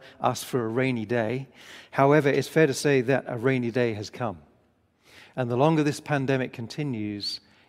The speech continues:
it's becoming a rainy season. Our team are doing all we can to carefully manage our expenditure, but the reality is that we're heading into a tough financial season. And at the same time,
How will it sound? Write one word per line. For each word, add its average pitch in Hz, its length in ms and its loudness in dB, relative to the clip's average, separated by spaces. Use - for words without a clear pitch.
it's 127 120 -8
becoming 113 600 -6
a 120 80 -6
rainy 110 360 -2
season. 98 500 -6
Our 120 140 -8
team 156 480 2
are 131 40 -6
doing 127 280 2
all 127 100 2
we 123 100 -2
can 131 320 0
to 120 220 -6
carefully 135 400 0
manage 127 360 -2
our 113 100 0
expenditure, 135 720 -6
but 143 140 -4
the 139 80 0
reality 180 480 2
is 147 120 2
that 147 120 -2
we're 139 160 2
heading 131 320 0
into 123 300 -4
a 113 40 -6
tough - 500 -8
financial 120 580 -4
season. 113 580 -6
And 127 380 0
at 135 180 -4
the 123 80 -6
same 185 420 2
time, 107 500 -12